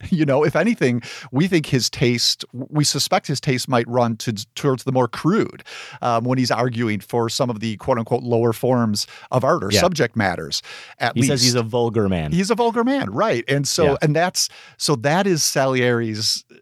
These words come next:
Speaker 1: uh, main issue here is,
Speaker 2: Absolutely.
Speaker 1: as you said at the beginning, is why was this man chosen when he is not as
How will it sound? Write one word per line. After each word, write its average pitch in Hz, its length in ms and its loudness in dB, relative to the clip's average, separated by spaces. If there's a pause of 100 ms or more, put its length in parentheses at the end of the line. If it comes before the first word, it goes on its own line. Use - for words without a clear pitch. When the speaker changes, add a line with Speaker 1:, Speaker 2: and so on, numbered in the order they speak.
Speaker 1:
uh, 165 40 -12 (220)
main 139 720 2 (320)
issue 127 400 0
here - 420 -12 (300)
is, 107 240 4
Speaker 2:
Absolutely. 110 260 2
Speaker 1:
as 151 180 0
you 156 100 2
said 131 200 0
at 123 80 -2
the 117 80 -2
beginning, 113 400 -2
is 95 160 -8
why 120 380 2
was 127 240 0
this 147 280 0
man 104 260 -2
chosen 95 680 -2 (300)
when 113 180 0
he 127 200 0
is 113 160 0
not 117 400 2
as 120 160 0